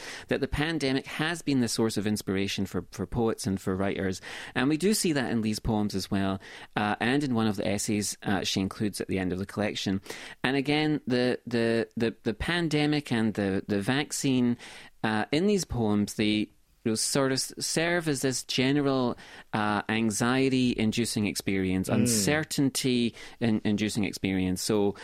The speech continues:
Speaker 1: for example, in a poem called Fist, uh, she writes that neighborhood doctors jokingly say,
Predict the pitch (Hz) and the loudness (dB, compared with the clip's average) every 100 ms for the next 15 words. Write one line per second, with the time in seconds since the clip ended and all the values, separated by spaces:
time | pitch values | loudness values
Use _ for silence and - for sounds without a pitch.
0 | - - 107 98 123 127 120 120 107 - | -18 -4 -2 0 0 -2 -2 -2 -2 0
1 | 156 147 - 110 101 - - 165 - - | 0 0 0 -2 -2 -6 -2 -2 0 -4
2 | - - - - - 117 107 107 101 - | -6 -10 -20 -20 -6 0 0 0 -2 -2
3 | 120 107 107 - 101 - 107 113 156 175 | 0 0 -2 0 -2 2 2 4 4 2
4 | 151 156 131 131 131 - 131 120 104 - | 4 2 2 0 0 -2 -2 -2 -2 0
5 | 127 - 135 123 110 104 - 110 104 | 0 2 0 2 0 0 0 2 0